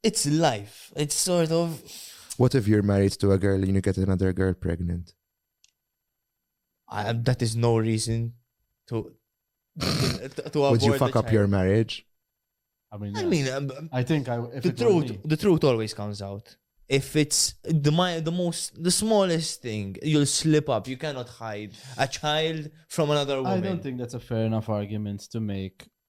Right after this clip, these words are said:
Speaker 3: that if you're in, in a marriage and you're unfaithful and you get someone else pregnant, that you just abort it, because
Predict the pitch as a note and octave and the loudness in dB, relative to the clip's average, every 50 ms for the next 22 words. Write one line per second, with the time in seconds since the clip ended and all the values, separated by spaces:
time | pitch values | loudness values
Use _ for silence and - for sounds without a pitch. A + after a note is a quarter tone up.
0 | _ G#2 G#2+ G#2+ G2+ G2+ - _ _ _ _ _ _ _ _ _ _ B2 A#2 - | _ -12 -8 -6 -6 -6 -8 _ _ _ _ _ _ _ _ _ _ -8 -8 -8
1 | - - A#2 A#2 A2 A2 A2 A2 A2 A2 A2 A#2 A2 A2 A2 G#2+ G#2+ G#2+ G#2+ G#2+ | -8 -4 -2 0 0 2 2 2 0 0 0 -2 -2 0 0 0 0 -2 -2 0
2 | G#2+ G#2+ G#2 G2+ G2 G#2 G#2 G#2 G#2 G#2+ G#2 G2+ G2 - A2 G#2 G2 - - G#2+ | 0 -2 -2 -2 -2 -2 -2 -2 -2 -2 -2 -4 -6 -6 -6 -6 -6 -6 -8 -8
3 | G2+ G2+ G2+ G2+ G2+ - - - G2+ G#2+ G#2+ G#2 G2+ - - G2+ F#2+ F#2 F#2+ G2 | -8 -6 -6 -8 -8 -8 -8 -10 -8 -8 -8 -8 -10 -10 -10 -10 -10 -10 -10 -10
4 | F#2+ F2+ G2 F#2 F#2+ F#2 - - G2+ F2+ F2 D#2+ C#2+ E2+ - A2+ A#2 A#2 A2 A#2 | -10 -10 -10 -10 -10 -10 -12 -12 -12 -12 -12 -12 -12 -12 -12 -12 -10 -10 -8 -6
5 | A2+ A2 G#2+ G#2 G2+ - - - - | -6 -6 -6 -6 -8 -10 -14 -16 -18